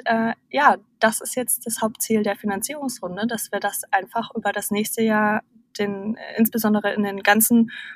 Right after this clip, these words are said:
urbanen Regionen in Deutschland zugänglich machen. Je nachdem, wie schnell wir sind, vielleicht sogar darüber hinaus. Das müssen wir mal gucken. Aber wir haben da, äh, auf jeden Fall uns sehr viele Ziele gesetzt, was das angeht.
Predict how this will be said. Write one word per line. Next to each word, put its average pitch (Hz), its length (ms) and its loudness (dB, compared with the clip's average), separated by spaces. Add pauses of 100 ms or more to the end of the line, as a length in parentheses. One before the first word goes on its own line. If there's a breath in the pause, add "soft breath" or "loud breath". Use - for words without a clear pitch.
urbanen 214 460 6
Regionen 220 460 4
in 202 80 2
Deutschland 208 400 2
zugänglich 185 580 0
machen. 185 400 -2 (600 loud breath)
Je 208 120 6
nachdem, 247 320 6
wie 226 80 4
schnell 214 320 6
wir 240 100 4
sind, 226 220 4
vielleicht 202 320 0
sogar 220 180 2
darüber 208 360 2
hinaus. 190 500 -2
Das 220 160 -8
müssen 220 160 2
wir 202 120 2
mal 185 120 -4
gucken. - 300 -10 (800 loud breath)
Aber 214 380 8 (160)
wir 220 160 4
haben 233 140 8
da, 247 260 10
äh, - 440 -2
auf 226 120 -2
jeden 240 160 0
Fall 233 160 -2
uns 220 140 -4
sehr 233 120 4
viele 240 220 2
Ziele 226 240 -2
gesetzt, 175 340 -2
was 262 120 -4
das - 140 -8
angeht. 180 300 -6